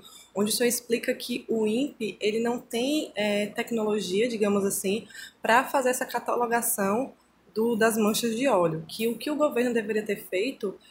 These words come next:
era fazer um, pedir uma ajuda de instituições internacionais. Aí eu queria que o senhor explicasse um pouco mais como poderia ter sido feito essa abordagem, abordagem do governo, porque é uma das grandes dúvidas que todo o público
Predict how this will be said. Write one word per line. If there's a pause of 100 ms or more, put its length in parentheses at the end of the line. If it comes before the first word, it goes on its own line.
(180)
era
fazer
um,
pedir
uma
ajuda (280)
de
instituições
internacionais. (420)
Aí
eu
queria
que
o
senhor
explicasse
um
pouco
mais
como
poderia
ter
sido
feito (340)
essa
abordagem,
abordagem
do
governo,
porque
é
uma
das
grandes
dúvidas
que
todo
o
público